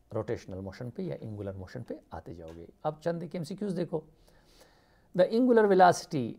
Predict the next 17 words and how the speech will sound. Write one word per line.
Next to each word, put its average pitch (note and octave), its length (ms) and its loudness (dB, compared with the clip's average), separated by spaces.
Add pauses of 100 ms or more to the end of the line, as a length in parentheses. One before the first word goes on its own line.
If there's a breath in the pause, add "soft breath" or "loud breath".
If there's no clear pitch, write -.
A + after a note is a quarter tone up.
(120)
and C#3 220 -2
moment G3+ 240 0
of - 140 -2
inertia C3 640 -4 (380)
are B2 200 0
related G2+ 560 -8 (2750)
directly। C3 540 4 (1600)
The C3 200 0 (160)
angular G#3+ 420 2
velocity C3+ 600 0
and C#3 180 -4
moment F#3 280 0
of C#3+ 140 -4
inertia A#2 520 -6 (280)
are G#2+ 200 -4
directly A#2+ 480 -4
related, D#3 420 -8